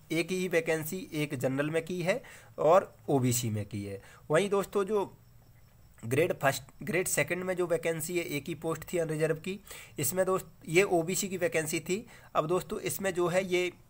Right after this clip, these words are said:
ए, दूसरे पार्ट में इसको सामान्य में भी किया गया है और ओबीसी में भी किया गया है। ठीक है फ्रेंड्स, तो ये बहुत ही महत्वपूर्ण अपडेट है। ये बॉयलर निरीक्षक वाली जो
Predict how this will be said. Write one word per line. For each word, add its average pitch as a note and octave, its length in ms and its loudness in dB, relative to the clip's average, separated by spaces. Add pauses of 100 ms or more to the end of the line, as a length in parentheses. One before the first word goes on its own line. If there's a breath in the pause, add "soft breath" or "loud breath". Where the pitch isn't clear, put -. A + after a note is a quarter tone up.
(920)
ए, C#3 80 -2
दूसरे D3+ 340 -2
पार्ट F3 340 6
में F#3 200 0
इसको F3+ 300 -2 (320)
सामान्य D3 440 2
में F3+ 120 -2
भी F3+ 100 -8
किया F3 280 2
गया F3 240 4
है F3 160 0
और G3+ 360 2
ओबीसी B2 400 0
में G#2+ 160 -2
भी G2+ 100 -6
किया G2 300 -4
गया F2+ 200 -4
है। F2+ 100 -6 (340 loud breath)
ठीक G#3 120 2
है B3 80 8
फ्रेंड्स, D3 380 2 (300 loud breath)
तो D3+ 80 -6
ये G#3+ 420 2 (340)
बहुत D#3 400 -2
ही G3 120 -6
महत्वपूर्ण E3+ 460 2
अपडेट E3 380 2
है। G3 160 0
ये F#3+ 280 -2 (100)
बॉयलर D3 320 6
निरीक्षक E3 400 -4
वाली D#3 240 2
जो D#3 180 -6